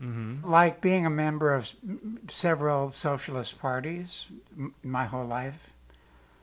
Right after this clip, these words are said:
Speaker 2: um, like the anti-apartheid movement, like the Coalition Against the Police Precinct in Seattle in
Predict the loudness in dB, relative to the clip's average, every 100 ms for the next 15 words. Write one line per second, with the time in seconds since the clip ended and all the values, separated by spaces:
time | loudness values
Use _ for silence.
0 | _ -6 0 2 2 0 2 2 2 -2
1 | -4 -2 0 0 0 -2 -4 -2 -4 -2
2 | -4 -4 -4 -4 -2 -2 -2 -6 -12 -20
3 | -20 -18 -16 -16 -18 -18 -6 0 2 4
4 | 2 -2 -6 0 2 4 2 0 -2 -4
5 | -2 -2 -4 -6 -6 -4 -2 0 0 -4
6 | -2 -2 -2 -2 -4 -4 -6 -6 -6 -6
7 | -4 -4 -4 -4 -6 -6 -6 -8